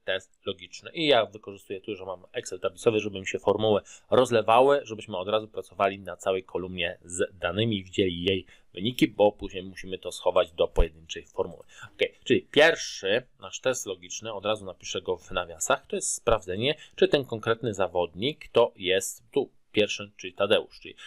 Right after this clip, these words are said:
od B trzy do końca Ctrl Shift strzałka w dół, Ctrl Backspace wracam i sprawdzam, czy ta wartość tu to jest Tadeusz, tak? I mamy wynik. I ja może sobie od razu tutaj zablokuję F cztery,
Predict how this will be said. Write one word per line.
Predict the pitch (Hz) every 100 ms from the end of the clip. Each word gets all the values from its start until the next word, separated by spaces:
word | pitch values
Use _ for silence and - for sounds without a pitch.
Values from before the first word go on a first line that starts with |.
| - _
od | 131 123 _
B | 101
trzy | - - 104 87
do | 98 107
końca | - 101 90 -
Ctrl | 104 98 -
Shift | - -
strzałka | - 98 85 76
w | 80 -
dół, | - 147 175 170
Ctrl | - 95 _ 82 90
Backspace | 90 - 78 76 -
wracam | 117 127 156 156 - - - -
i | 156 -
sprawdzam, | - - _ - 113 117 120 113 _ - 117 113 110 _ _
czy | - 113 107 107
ta | - 92 92
wartość | - 92 92 - 95 87 -
tu | 87 85 - _ -
to | 87 - - -
jest | 78 78 - - _ _
Tadeusz, | 98 92 110 92 - - -
tak? | 101 _ - - - -
I | 143 -
mamy | 98 101 101 95 95 -
wynik. | 87 82 _ _ _ _
I | 156 95
ja | 110 110
może | 107 104
sobie | 98 101 101
od | 92
razu | 101 101 104
tutaj | - 104 95
zablokuję | 87 113 104 - 104 95
F | -
cztery, | - - 117 117